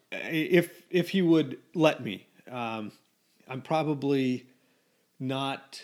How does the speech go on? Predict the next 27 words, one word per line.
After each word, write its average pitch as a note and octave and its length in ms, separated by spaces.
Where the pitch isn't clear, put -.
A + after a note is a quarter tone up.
the B2 120
most B2+ 320
qualified A2+ 840
to - 100
do G#2 280
it, - 260
um, G2+ 580
in C3 140
a A2+ 60
certain D3+ 420
sense, G#2+ 640
but B2 400
in C3 100
another B2 320
sense, A2 580
I A2 140
think A2 540
that G#2 480
I A#2+ 140
could, A#2 640
I B2+ 140
could C3+ 300
really C#3+ 180
write B2+ 260
something A2+ 680
fresh - 560
and, G#2+ 680